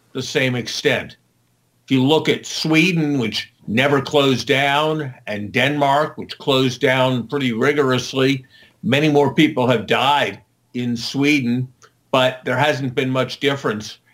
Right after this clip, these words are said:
in what's happened to consumer spending or the economy. The Swedish economy's dipped eighty percent as much as the Danish economy has.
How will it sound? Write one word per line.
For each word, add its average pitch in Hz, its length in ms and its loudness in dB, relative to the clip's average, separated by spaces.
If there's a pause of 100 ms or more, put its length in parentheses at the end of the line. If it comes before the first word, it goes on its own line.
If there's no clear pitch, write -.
(180)
in 131 260 2
what's 120 220 0
happened 127 400 0
to 127 80 -10
consumer 127 520 -4
spending 131 520 0
or 113 80 4
the 107 160 2
economy. 127 640 2
The 104 120 -6
Swedish 135 440 0
economy's 120 640 0
dipped - 420 -2
eighty 113 240 0
percent 123 400 0
as 107 160 0
much 120 380 0 (340)
as 135 260 2
the 127 100 -2
Danish 135 460 2
economy 107 800 -2
has. 107 500 0